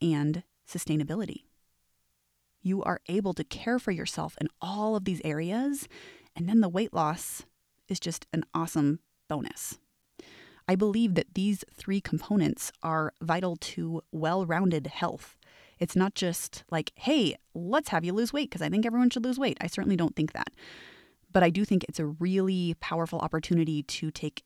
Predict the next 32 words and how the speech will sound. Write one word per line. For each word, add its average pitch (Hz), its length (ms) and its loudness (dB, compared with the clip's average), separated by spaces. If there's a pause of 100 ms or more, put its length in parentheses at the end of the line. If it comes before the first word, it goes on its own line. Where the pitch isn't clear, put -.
a 151 420 -2 (280)
deep 165 240 -4
look 151 300 -4
into 156 320 0
ourselves 101 600 -4 (360)
and 160 120 0
what 160 120 2
it 151 80 -2
is 156 100 -2
that - 120 -8
we 156 100 -2
are 143 100 -2
avoiding 143 460 -4 (100)
and 160 100 2
what 151 120 0
beliefs 165 300 -2
that - 100 -8
we 147 100 -6
have 147 240 -4
that - 100 -10
maybe 147 240 -2
we 147 120 -4
can 151 340 2 (280)
adjust. - 600 -6 (460)
Well-rounded 202 680 4
health - 320 0 (140)
isn't 180 300 4
just - 580 -4 (480)
what 160 220 0
the 156 60 -6
scale 147 300 -4
says. - 460 -4